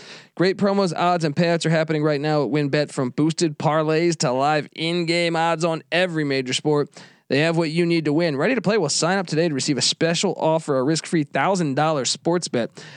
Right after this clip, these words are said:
Bet big, win bigger with WynnBET. Download the WynnBET app now or visit wynn bet dot com. That's W Y N N bet dot com to start winning today. I also wanna tell you that the College Basketball Experience is brought to you by PropSwap,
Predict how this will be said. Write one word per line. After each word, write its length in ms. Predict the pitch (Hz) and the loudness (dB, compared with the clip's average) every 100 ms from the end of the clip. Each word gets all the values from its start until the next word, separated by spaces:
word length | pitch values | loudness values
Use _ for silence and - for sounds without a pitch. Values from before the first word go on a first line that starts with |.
| - | -16
Bet 400 | 123 131 208 175 | -6 0 0 0
big, 240 | 220 233 202 | 0 0 2
win 260 | 202 214 | 0 0
bigger 300 | 175 202 220 | 0 0 2
with 180 | 175 147 | 0 -2
WynnBET. 640 | 143 170 202 190 151 196 | -2 0 2 2 2 0
Download 340 | - 175 214 190 | 0 0 0 2
the 80 | |
WynnBET 300 | 165 160 156 | 2 2 2
app 160 | 151 143 | 0 0
now 180 | 165 160 | 0 0
or 80 | 143 | 2
visit 320 | 143 156 139 | 0 0 0
wynn 220 | 143 160 | 0 0
bet 240 | 151 147 | 0 -2
dot 180 | 151 139 | -2 -2
com. 180 | 156 165 | 0 0
That's 160 | 151 131 | -2 -2
W 260 | 160 156 | 0 2
Y 240 | 151 151 147 | 2 0 0
N 260 | - 160 | 0 -2
N 240 | 147 156 147 | -2 -2 -2
bet 260 | 147 156 | 0 -2
dot 280 | - 165 139 | 0 -2 -2
com 300 | - 170 202 | -2 -2 0
to 40 | 147 | 0
start 460 | - - 220 165 | -2 0 0 0
winning 320 | 143 139 135 | -2 -2 -2
today. 600 | 135 165 160 175 139 90 - _ _ _ _ _ _ - - _ _ _ _ _ _ _ | -2 0 2 2 0 -4 -10 _ _ _ _ _ _ -20 -20 _ _ _ _ _ _ _
I 140 | - 107 | -4 -2
also 320 | 139 - 160 | 0 0 0
wanna 180 | 156 156 | 0 -2
tell 160 | 147 | 0
you 60 | 165 | 0
that 140 | 165 | -2
the 60 | 147 | -2
College 300 | 151 139 147 | -2 -2 0
Basketball 420 | 151 160 160 175 | -2 -2 -2 -2
Experience 380 | 160 - 175 165 | -2 -2 -2 0
is 80 | 156 | -2
brought 280 | 143 143 | 0 0
to 100 | 151 | 0
you 40 | 160 | 0
by 200 | 156 156 | 0 -2
PropSwap, 800 | - - 139 156 - 127 107 | -4 -4 -2 -2 -4 -6 -6